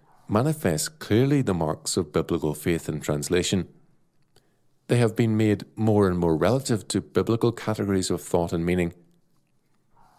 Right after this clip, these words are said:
Our ideas of grammar, of tense, syntax, and structure, of thought and meaning, bear a Christian imprint. Very clearly,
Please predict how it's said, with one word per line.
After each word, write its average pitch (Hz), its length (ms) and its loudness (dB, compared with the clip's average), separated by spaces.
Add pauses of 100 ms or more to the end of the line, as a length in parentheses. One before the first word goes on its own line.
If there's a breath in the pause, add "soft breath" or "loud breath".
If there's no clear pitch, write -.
(120)
Our 156 260 2
ideas 95 380 2
of 69 140 -6
grammar, 82 500 0 (220 loud breath)
of - 160 -12
tense, 85 360 -4
syntax, - 800 -4
and 73 140 -4
structure, - 480 0 (480 soft breath)
of - 120 -8
thought 87 300 2
and 80 100 -2
meaning, 90 280 0 (440 soft breath)
bear 110 300 2
a - 120 -2
Christian - 680 0
imprint. 101 480 0 (1080 soft breath)
Very 107 220 2
clearly, 180 500 0